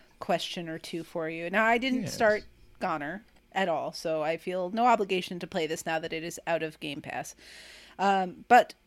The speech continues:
Speaker 1: two questions. First of all, the completion estimate on T A is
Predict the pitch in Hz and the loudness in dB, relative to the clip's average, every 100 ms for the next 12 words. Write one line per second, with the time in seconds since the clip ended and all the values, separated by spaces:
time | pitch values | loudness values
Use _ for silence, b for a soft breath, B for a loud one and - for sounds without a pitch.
0 | _ - 294 262 214 - 151 160 - b | _ -2 2 4 4 0 -10 -12 -18 b
1 | b b b - 269 - 254 233 226 240 | b b b 0 0 4 2 0 -4 -2
2 | 311 311 330 247 - 233 226 - 202 208 | -2 -2 -4 -6 -4 -4 -4 -2 -2 -2
3 | 208 - 202 190 175 170 170 160 165 160 | -6 -6 -2 0 0 0 -4 -6 -6 -6
4 | - | -8